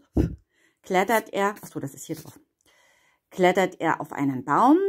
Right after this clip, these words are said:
Nina säubert meine neue Schultasche und trägt sie ins Gebäude. Die sieben Zwerge leben in einem älteren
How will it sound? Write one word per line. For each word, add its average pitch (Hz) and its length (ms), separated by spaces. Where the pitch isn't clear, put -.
Nina 233 360
säubert 202 560
meine 160 320
neue 160 240
Schultasche 240 800
und 170 400
trägt 160 320
sie 123 80
ins 143 200
Gebäude. 143 540
Die 214 120
sieben 269 280
Zwerge 190 400
leben 170 380
in 160 140
einem 131 340
älteren 233 920